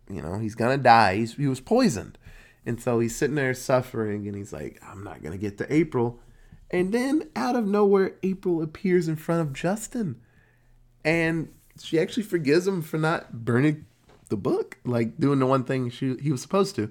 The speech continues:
And Justin says, like, you know, "I love you, and I wanna bring you back home," you know?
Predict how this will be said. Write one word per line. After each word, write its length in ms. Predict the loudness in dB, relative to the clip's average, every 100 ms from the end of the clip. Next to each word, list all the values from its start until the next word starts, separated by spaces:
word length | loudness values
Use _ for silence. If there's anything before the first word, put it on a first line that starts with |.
| -8 -20 -20 _ _ 0
And 420 | 2 2 0 -6 _ _ _ _ -18
Justin 520 | -2 2 2 0 -4
says, 420 | 0 2 2 0
like, 260 | 0 -2 -2
you 80 | -6
know, 140 | -4 2
"I 320 | 4 6 4
love 460 | 2 4 4 4
you, 360 | 2 2 2 -4 _ _ _ _
and 420 | -8 -6 -2 -4 -4 -8
I 180 | -2
wanna 560 | -2 -2 -8 -10 -4 -4
bring 280 | -2 -2 -2
you 100 | -2
back 300 | 0 -2 -2
home," 420 | 0 4 4 0
you 100 | -4
know? 180 | -4 -4